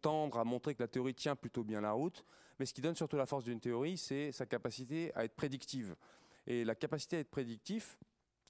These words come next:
parfois il arrive qu'il y ait des moments comme ça où des prédictions puissent se révéler vraies, euh, alors qu'elles, elles étaient pas présumées vraies au départ. Et l'exemple que peut-être vous connaissez déjà,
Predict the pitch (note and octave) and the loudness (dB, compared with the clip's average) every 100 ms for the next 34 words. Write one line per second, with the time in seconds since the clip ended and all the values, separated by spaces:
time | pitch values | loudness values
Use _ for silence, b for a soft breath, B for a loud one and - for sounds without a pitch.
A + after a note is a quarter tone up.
0 | - A#2+ A#2+ C#3+ C3+ A2+ B2+ - B2 A2 | -6 -4 0 2 4 2 -2 -4 -2 0
1 | G#2+ G#2 G#2 C3 A2+ - C#3+ A#2 G#2 - | 0 0 0 0 -2 0 0 0 -2 -2
2 | A2 - D3 - C#3 - G2+ F2+ G2 G#2+ | -4 -4 -4 -4 -6 -4 -2 0 0 0
3 | F#2+ G2+ C#3 B B B B - A2+ G#2 | 0 0 -2 B B B B -2 2 2
4 | G2 F#2 F#2 G#2+ C3 G#2 G2 F#2+ G2 F#2+ | 2 2 2 2 2 0 -2 -2 -4 -4
5 | G#2 C#3 C3 - A2 G#2+ G#2 G2+ A#2 C3+ | -2 2 0 0 -4 -2 -2 0 0 -2
6 | A2+ A2 A2 G2 - G#2 G#2+ A2+ B2+ - | -2 0 2 2 0 -4 -2 0 -2 -4
7 | - B2 G2 F#2+ F2+ F#2 F2 F#2 C3 | -6 -6 -4 -6 -6 -4 -4 -2 -2